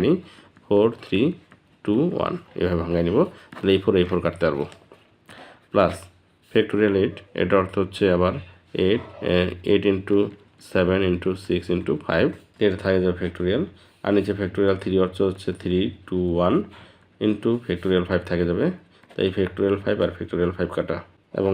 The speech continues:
এ দেখুন, এখানে তিন দ্বারা ছয়কে ভাগ করলে দুই, এই দুই, দুই কাটা আবার। চার দ্বারা আটকে ভাগ করলে হচ্ছে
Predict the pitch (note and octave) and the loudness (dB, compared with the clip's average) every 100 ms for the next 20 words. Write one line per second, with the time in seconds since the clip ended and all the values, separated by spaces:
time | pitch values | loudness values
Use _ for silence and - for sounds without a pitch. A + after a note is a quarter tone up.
0 | F#2 G#2 G#2+ G#2+ F#2+ G2 F#2 G2+ G2+ G2 | 0 2 2 4 2 0 2 2 2 2
1 | F2+ F#2+ F2+ F2+ F2 F#2+ F3 - F#2+ F#2 | 0 0 -2 -2 0 2 0 -2 -4 0
2 | F2+ F2 F2+ F2 F2 F2 G#2 - - - | 2 2 0 0 0 0 0 0 -6 -2
3 | G#2+ G2+ G2+ F#2+ - G2+ F2+ F#2 F#2+ - | 2 4 6 2 2 0 0 0 -2 0